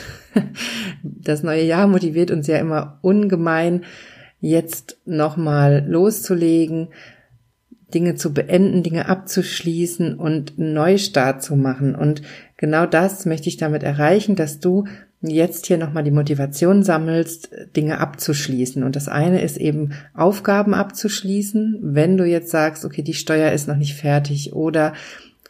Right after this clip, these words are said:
die und die Aufgabe ist noch nicht erledigt, das möchte ich machen, das wollte ich eigentlich letztes Jahr schon machen, hab's nicht gemacht, dann schreib das jetzt alles auf die Liste und überleg dir am besten direkt, wann du dafür Zeit einplanst. Und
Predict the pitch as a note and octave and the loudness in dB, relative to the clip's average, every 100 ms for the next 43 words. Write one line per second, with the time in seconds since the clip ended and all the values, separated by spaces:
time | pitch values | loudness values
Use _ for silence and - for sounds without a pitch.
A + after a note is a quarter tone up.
0 | _ F#3 F#3 E3+ E3+ - D3 D3 D3+ D3 | _ 2 2 4 2 4 2 2 0 2
1 | C#3+ D3 D3+ D3+ D#3 D3+ D3 D3+ D3+ D#3+ | 2 0 -4 -2 -2 0 2 0 0 0
2 | D#3 E3+ D3 C#3+ D3+ D#3 D3+ D#3+ D3 D#3+ | 2 0 -2 -2 -6 -4 -4 -4 -4 -2
3 | D3+ - D3 D#3 E3 E3 - D#3+ - D3+ | -4 -4 0 0 0 -4 -4 -4 -2 -4
4 | D3+ D3+ D3 D3 - D3 - C#3+ C#3+ C#3+ | -2 0 0 -2 -2 -4 -2 2 2 0
5 | - - - - _ - F3 G3+ - D#3+ | -8 -18 -20 -20 _ 0 2 2 0 -2
6 | D#3+ D3+ D3 - D3 D3 C#3+ C#3+ D3+ A3 | -2 -2 -2 -2 0 -2 -2 0 2 2
7 | - - B3 C#4 - - - _ _ F3 | 0 0 0 0 -12 -20 -20 _ _ 4
8 | F#3 G3 F3+ D#3 D#3 F3+ F3+ D#3+ C#3+ D3+ | 4 4 2 2 4 2 0 0 2 0
9 | D3 E3+ D3+ D3 D3 D3 D#3 D3 D3 F3 | 0 -6 -2 0 0 -2 -6 0 2 2
10 | F3 D#3 D3 D3 C#3+ - C#3+ C#3+ C#3+ C#3+ | 0 0 -2 -2 -8 -2 -2 0 -4 -4
11 | C#3+ D3+ - - - - - - - _ | -6 -10 -10 -12 -14 -18 -20 -20 -20 _
12 | _ _ _ _ - E3+ E3 D#3+ D#3 | _ _ _ _ -2 0 2 -2 -6